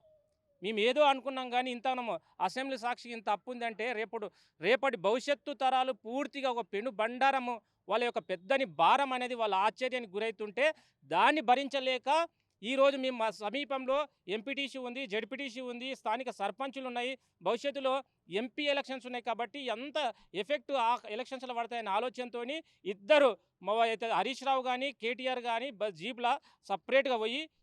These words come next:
ఏదైతే బి-, బీఆర్ఎస్ భవన్లో మాట్లాడుకొని వాళ్ళు జీప్లో పోయి దీన్ని ఏదో ప్రయత్నం చేయలే. ప్రజల్ని మళ్ళీ ఏంటంటే మన నుండి దూరం చేసుకోరాదు అన్నప్పుడు, ఏదో ప్రయత్నం చేయాలన్నప్పుడు కాంగ్రెస్ పార్టీ శ్వేతపత్రాన్ని విడుదల చేసి ప్రజలందరికీ టీవీల సాక్షిగా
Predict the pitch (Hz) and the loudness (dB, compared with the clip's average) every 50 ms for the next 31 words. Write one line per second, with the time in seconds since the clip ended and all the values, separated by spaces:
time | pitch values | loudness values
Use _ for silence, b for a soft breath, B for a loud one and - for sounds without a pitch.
0 | _ 185 208 240 247 233 240 247 240 226 190 170 220 233 226 208 175 196 233 240 | _ -4 -2 -2 -2 -2 -2 -4 -2 -4 -4 -2 -2 0 0 0 -2 0 0 0
1 | 247 254 202 202 240 240 240 233 226 214 196 190 208 226 - 233 240 240 247 240 | 0 0 -2 -2 0 0 0 0 -2 -2 0 2 0 0 2 0 -2 -2 -2 -6
2 | 254 269 240 190 151 196 240 226 240 233 220 214 214 202 233 254 302 311 b b | -6 -6 -6 -6 -8 -8 -6 -4 -4 -4 -2 -2 -4 -2 -4 -6 -6 -6 b b
3 | b b _ 190 269 247 226 240 262 285 302 311 - - 240 247 269 254 277 269 | b b _ -6 -2 2 4 6 8 10 8 8 8 6 0 0 0 0 -2 -6
4 | 254 214 240 233 226 196 151 - _ _ _ _ _ _ _ - 196 220 208 277 | -4 -2 0 0 0 0 -2 -6 _ _ _ _ _ _ _ -2 -2 2 2 2
5 | 285 294 294 285 247 233 247 262 262 269 254 247 247 240 302 254 233 233 240 247 | 2 2 -2 0 0 0 2 2 0 0 0 -2 -2 -2 -2 0 0 -2 -2 -2
6 | 247 247 233 196 240 262 262 262 240 247 254 - - - 254 254 247 233 226 220 | -6 -8 -8 -8 -2 -2 -2 -2 -2 -4 -6 -6 -4 -6 -2 -2 0 0 0 0
7 | 226 233 - 285 269 240 233 254 262 - - 214 233 226 233 247 233 214 226 233 | -2 -4 -4 -4 -4 -4 -2 -2 -4 -2 0 -2 -2 0 -2 -8 -6 -4 -6 -4
8 | 220 214 214 214 - 220 269 311 330 - _ _ _ _ _ - 208 240 269 262 | -2 -2 -2 -4 -4 0 0 -2 -2 -2 _ _ _ _ _ 4 4 4 4 4
9 | 277 269 - 254 254 247 233 269 277 254 - _ _ - - 190 214 262 - 294 | 0 0 2 0 -2 -2 -2 -6 -8 -8 -12 _ _ -14 0 2 4 4 4 2
10 | 277 233 285 - - 285 277 262 233 254 254 262 226 214 240 247 208 277 240 - | 2 2 0 0 0 -2 -2 -2 -4 -4 -6 -6 -6 -4 -6 -4 -4 -6 -2 -2
11 | 226 226 247 254 277 277 285 269 294 285 208 247 269 247 202 - _ _ _ _ | 0 0 2 0 0 0 2 0 0 0 2 0 -2 -2 -2 -6 _ _ _ _
12 | _ - _ - 220 269 285 302 302 277 - - 269 254 - 247 262 254 240 | _ -20 _ -4 -2 -2 2 2 2 2 2 2 -2 -2 -2 -2 0 0 0